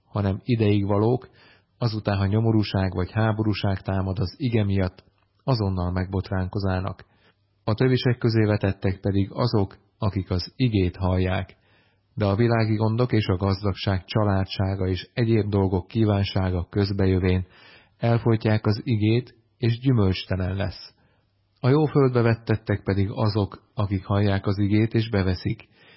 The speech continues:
és gyümölcsöt teremnek, némely harminc annyit, némely hatvan annyit, némely száz annyit. És mondanékik:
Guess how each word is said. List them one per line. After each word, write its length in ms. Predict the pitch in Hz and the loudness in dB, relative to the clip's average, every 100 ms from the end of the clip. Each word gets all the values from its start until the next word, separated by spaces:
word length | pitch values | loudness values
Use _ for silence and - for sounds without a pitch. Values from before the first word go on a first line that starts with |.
| _ - | _ -4
és 220 | 101 98 | 0 0
gyümölcsöt 560 | 107 113 110 107 107 - | 2 4 2 2 -2 0
teremnek, 560 | 104 101 98 95 - _ _ - | 0 0 0 -2 -6 _ _ -4
némely 380 | 104 107 107 | 0 2 2
harminc 540 | 107 107 107 107 107 - | 2 0 0 0 -2 -2
annyit, 440 | 110 120 123 - _ - | -2 -2 -4 -6 _ -2
némely 340 | 101 95 90 | 0 2 0
hatvan 420 | 82 113 - 117 | 0 -2 0 0
annyit, 400 | 104 101 98 - _ _ _ | 2 2 -2 -4 _ _ _
némely 320 | 104 101 104 | -2 0 0
száz 400 | 120 - 95 92 | -2 -2 -2 -2
annyit. 440 | 95 92 95 95 - _ _ _ _ _ | -2 -2 -4 -6 -12 _ _ _ _ _
És 200 | - - | -8 -6
mondanékik: 800 | 127 104 92 92 90 - 104 - | -2 0 0 0 -2 -4 -8 -10